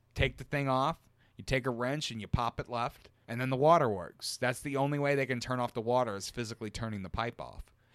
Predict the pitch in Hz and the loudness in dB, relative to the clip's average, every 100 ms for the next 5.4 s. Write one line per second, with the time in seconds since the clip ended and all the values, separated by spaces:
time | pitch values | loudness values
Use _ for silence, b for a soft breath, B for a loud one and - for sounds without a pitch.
0 | - 123 120 110 127 127 120 123 113 107 | -4 -2 -2 0 2 2 0 -2 -2 -4
1 | 104 113 104 104 110 104 87 80 B B | -4 -4 -2 0 2 2 -2 -8 B B
2 | B 120 143 143 143 131 - 160 160 139 | B -2 0 2 0 0 0 2 2 2
3 | 123 117 110 117 110 - 110 107 107 120 | 0 0 0 0 0 -2 -6 -4 0 2
4 | 139 160 - 113 117 123 - 117 123 - | 4 4 2 2 2 2 0 -2 -2 -2
5 | 92 85 85 117 | -6 -6 -6 -6